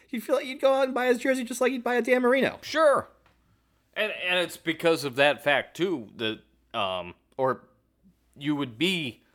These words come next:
Speaker 2: happy with that because they've got Tua.
Speaker 1: You like to win because it's
Speaker 2: And, and,
Speaker 1: sports.
Speaker 2: and Tua's not getting it done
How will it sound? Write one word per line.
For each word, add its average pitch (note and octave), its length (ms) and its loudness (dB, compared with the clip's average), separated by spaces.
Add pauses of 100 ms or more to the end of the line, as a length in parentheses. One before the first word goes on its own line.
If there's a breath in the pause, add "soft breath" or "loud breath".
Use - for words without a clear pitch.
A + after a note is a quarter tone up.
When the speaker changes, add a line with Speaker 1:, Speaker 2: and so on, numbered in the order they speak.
(160)
Speaker 2:
happy C3 480 0
with A2 240 -6
that F#2+ 420 -2
because B2+ 360 -4
they've A2 180 -6
got G2+ 280 -4 (640)
Tua. A3 140 -2
Speaker 1:
You D4+ 100 6
like C4+ 320 4
to D4 120 2
win C#4 460 6
because D#3+ 300 0
it's G3+ 120 2
Speaker 2:
And, C#3+ 280 8
and, A#3 100 6
Speaker 1:
sports. G3+ 320 2
Speaker 2:
and B2 200 2
Tua's D#3 460 0
not C3+ 400 0
getting C#3+ 260 0
it G#2 200 -2
done C3+ 340 0